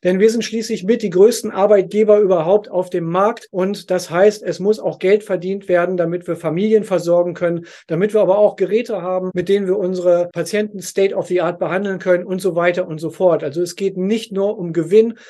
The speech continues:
sondern es geht tatsächlich um ein System, das nachhaltig sich selbst auch irgendwie ernähren muss. Und da habe ich ein Expertenteam von der Z A A G einmal dabei, die uns unterstützen können dabei, wie wir auch wirklich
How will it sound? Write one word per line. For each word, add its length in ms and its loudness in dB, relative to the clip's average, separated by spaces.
sondern 380 -4
es 180 -8
geht 220 -4
tatsächlich 580 -4
um 140 -8
ein 200 -4
System, 600 -2
das 200 -8
nachhaltig 840 -4
sich 240 -6
selbst 380 -4
auch 200 -6
irgendwie 300 -8
ernähren 440 -4
muss. 280 -14
Und 380 -2
da 140 0
habe 120 -2
ich 80 -4
ein 60 -6
Expertenteam 960 -2
von 380 -2
der 260 -2
Z 280 -4
A 220 0
A 140 -4
G 240 0
einmal 260 -2
dabei, 480 2
die 160 -8
uns 220 -4
unterstützen 580 -4
können 440 -4
dabei, 520 0
wie 360 -8
wir 320 4
auch 280 2
wirklich 560 -4